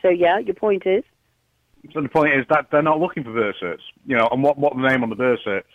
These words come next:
Speaker 1: You
Speaker 2: doesn't
Speaker 1: can't
Speaker 2: really
Speaker 1: get an
Speaker 2: come into
Speaker 1: I D card without a birth cert. You can't get a passport without a birth cert. You
Speaker 2: I
Speaker 1: have
Speaker 2: don't
Speaker 1: to
Speaker 2: think
Speaker 1: prove
Speaker 2: I, no, actually, I'll tell you a lie. Well, not a lie, but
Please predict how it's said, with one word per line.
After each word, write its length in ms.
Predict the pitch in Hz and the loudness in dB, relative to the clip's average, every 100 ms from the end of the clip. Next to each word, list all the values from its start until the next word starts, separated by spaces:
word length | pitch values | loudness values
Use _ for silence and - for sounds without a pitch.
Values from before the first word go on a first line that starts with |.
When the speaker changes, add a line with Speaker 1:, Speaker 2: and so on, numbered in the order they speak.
| - - | -20 -8
Speaker 1:
You 80 | - | 0
Speaker 2:
doesn't 100 | 277 | 2
Speaker 1:
can't 100 | - | 4
Speaker 2:
really 120 | - | 4
Speaker 1:
get 120 | 349 | 2
an 60 | 247 | 4
Speaker 2:
come 100 | 262 | 2
into 140 | - 226 | 2 2
Speaker 1:
I 20 | |
D 60 | 190 | 2
card 280 | 196 185 175 | 2 2 2
without 280 | 185 175 170 | 0 0 0
a 20 | |
birth 240 | 180 170 - | 0 0 0
cert. 120 | 226 | -2
You 60 | |
can't 220 | 214 240 240 | 0 0 0
get 140 | 269 | -2
a 40 | |
passport 340 | 240 180 165 - | 0 -2 -2 -6
without 180 | 160 156 | -6 -6
a 40 | |
birth 260 | - 151 139 175 | -4 -4 -4 -2
cert. 140 | 196 - - - 117 120 131 | -2 -2 -12 -14 -20 -20 -8
You 100 | 226 | 0
Speaker 2:
I 40 | 233 | 2
Speaker 1:
have 60 | 247 | 4
Speaker 2:
don't 180 | 226 | 4
Speaker 1:
to 60 | 220 | 2
Speaker 2:
think 120 | 247 | 2
Speaker 1:
prove 100 | 220 | 4
Speaker 2:
I, 120 | 185 | 4
no, 200 | 185 233 262 | 4 4 4
actually, 340 | 269 220 160 - _ _ - | 2 0 -2 -4 _ _ -20
I'll 60 | 135 | -4
tell 180 | 196 220 | 0 2
you 160 | 185 151 | 2 0
a 60 | 151 | 0
lie. 400 | 170 160 104 123 | 2 2 -2 -8
Well, 160 | 147 139 | -8 -4
not 180 | 165 | -4
a 20 | 127 | -2
lie, 280 | 131 104 101 | -2 -2 -4
but 160 | 123 | -6